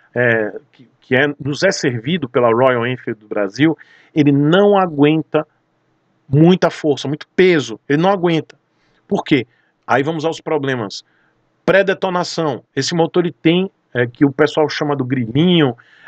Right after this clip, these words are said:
É, eu tenho, é, é, sentido a, a pré-ignição, pré-detonação em todas as minhas viagens. Em alguns momentos, a moto ela perde potência. Eu tenho que reduzir a setenta quilômetros por hora no meio da rodovia. E isso acontece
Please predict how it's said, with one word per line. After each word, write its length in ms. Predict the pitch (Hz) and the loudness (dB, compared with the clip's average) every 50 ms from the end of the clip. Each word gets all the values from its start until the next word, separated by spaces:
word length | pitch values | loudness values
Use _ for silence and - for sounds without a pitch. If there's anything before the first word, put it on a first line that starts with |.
| - - | -2 0
É, 160 | - 160 - | 0 0 2
eu 180 | 170 156 190 180 | 4 4 4 4
tenho, 460 | - _ - 160 160 165 160 151 127 113 _ - | 2 _ -2 -2 -2 0 -2 -4 -6 -8 _ -2
é, 160 | 139 127 123 113 - - - - - - | 0 0 0 0 -4 -8 -8 -8 -6 -4
é, 100 | - 131 123 | -2 -4 -2
sentido 600 | - - 180 160 - - - 202 196 151 151 139 | -2 0 0 0 0 2 2 2 4 4 4 4
a, 340 | 135 127 120 123 135 131 120 | 4 2 0 -2 -4 -4 -2
a 20 | |
pré-ignição, 680 | - - 151 147 147 139 147 139 127 - - 147 147 131 | 0 2 2 2 2 0 -4 -6 -6 -6 -6 -6 -6 -4
pré-detonação 840 | - 139 131 131 123 - 139 131 127 120 117 - - 139 139 135 - _ _ _ _ _ | -6 -6 -4 -6 -6 -4 -4 -4 -4 -4 -4 -2 -2 -2 -2 -4 -8 _ _ _ _ _
em 140 | 175 165 - _ _ _ | -4 -4 -4 _ _ _
todas 360 | - 196 202 202 170 165 139 151 | 0 0 2 2 0 -2 -4 -6
as 100 | 139 131 | -6 -6
minhas 220 | 143 135 131 120 | -8 -10 -10 -8
viagens. 500 | 120 123 110 107 107 104 101 117 110 110 | -6 -4 -2 -2 -2 -4 -6 -8 -4 -2
Em 60 | 143 | -2
alguns 240 | 139 139 147 160 147 | -2 -2 -4 -6 -4
momentos, 400 | 151 139 127 135 156 156 - - _ _ _ - _ - | -4 -4 -2 -2 -4 -4 -6 -12 _ _ _ -12 _ -2
a 80 | 147 | -2
moto 380 | 131 127 123 135 156 160 - - | 0 2 2 2 2 2 2 0
ela 100 | 156 156 | 0 0
perde 440 | - _ _ - 147 147 151 147 147 | -2 _ _ 0 0 0 0 -2 -8
potência. 840 | - - 156 151 - _ _ _ - 139 151 151 135 - - - 120 123 | -10 -8 -8 -8 -8 _ _ _ -2 0 0 0 0 -2 -4 -4 -4 -4
Eu 80 | 123 | -2
tenho 160 | 123 151 151 | -2 -2 -2
que 100 | - - | -2 0
reduzir 360 | 135 151 147 139 135 120 139 165 | 0 0 0 0 0 0 2 0
a 40 | |
setenta 480 | 147 - 165 143 - - 160 156 - 156 | 2 2 0 -2 -2 -2 -4 -4 -4 -6
quilômetros 440 | - - 143 131 131 131 127 120 - | -6 -4 -4 -2 -2 -4 -6 -8 -10
por 180 | _ 127 123 | _ -8 -4
hora 260 | 127 127 120 113 120 - _ _ _ _ _ _ _ - | -2 0 -2 -2 -4 -8 _ _ _ _ _ _ _ 0
no 60 | 147 | 2
meio 220 | 139 143 156 151 | 4 4 4 2
da 80 | 143 120 | 0 -2
rodovia. 520 | 117 123 113 110 104 113 120 120 117 - - _ _ _ _ _ _ _ _ _ - | -2 -4 -6 -6 -8 -10 -12 -14 -14 -14 -14 _ _ _ _ _ _ _ _ _ -2
E 240 | 151 151 156 156 - | 0 0 0 0 0
isso 240 | - 165 160 - 180 | 0 0 0 0 0
acontece 680 | 165 - 175 160 143 - - 151 165 175 - - 190 | -2 -2 -4 -10 -6 -2 0 2 2 0 0 -4 -10